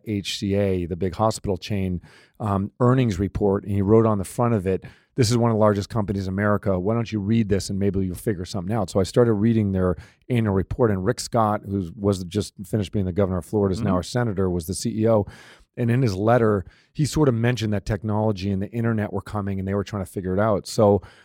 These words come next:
Speaker 1: I picked up the phone, cold called Rick Scott's office. And again, this is one of the top,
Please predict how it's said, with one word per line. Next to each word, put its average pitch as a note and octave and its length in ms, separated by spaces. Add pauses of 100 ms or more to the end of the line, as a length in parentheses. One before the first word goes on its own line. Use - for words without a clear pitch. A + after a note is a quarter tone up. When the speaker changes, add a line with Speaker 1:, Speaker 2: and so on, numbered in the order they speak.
(200)
Speaker 1:
I - 80
picked B2+ 240
up B2 80
the B2+ 80
phone, A#2 320
cold A2+ 340
called A2 480
Rick A2 340
Scott's A2 360
office. G2 460
And G2 540
again, G2+ 220
this G2 100
is F#2 120
one G2+ 100
of F#2+ 80
the F2+ 60
top, G2+ 320